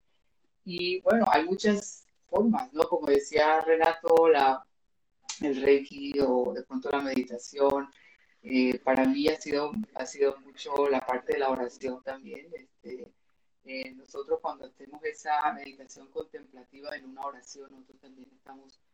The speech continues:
conectando con el Padre, ¿no? Y hay otras, otras técnicas, ¿no? Que nosotros podemos usar para poder conectar, hacer esa conexión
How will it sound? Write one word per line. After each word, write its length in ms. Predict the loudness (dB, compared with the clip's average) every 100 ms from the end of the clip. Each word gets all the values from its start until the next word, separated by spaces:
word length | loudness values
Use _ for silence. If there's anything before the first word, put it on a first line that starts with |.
| _ _ _
conectando 680 | -16 -12 -12 -8 -10 -10 -20
con 140 | -20
el 80 | -20
Padre, 380 | _ -20 -20 -20 -20
¿no? 160 | -20 _ _ _ _ _
Y 100 | 2
hay 160 | 4 4
otras, 540 | 2 -2 -4 -6 -20
otras 580 | -20 -20 -10 -8 -8 -10
técnicas, 500 | -20 -20 -20 _ -20
¿no? 160 | -20 -20
Que 60 | -20
nosotros 300 | -20 -20 -20
podemos 360 | -20 -20 -20
usar 400 | -20 -14 -12 -12 _ _ _
para 220 | -18 -18
poder 280 | -18 -18 -18
conectar, 540 | -18 -20 -20 -10 -8 -8
hacer 240 | -12 -20
esa 240 | -20 -20 -20
conexión 840 | -14 -14 -14 -20 -16 -10 -10 -10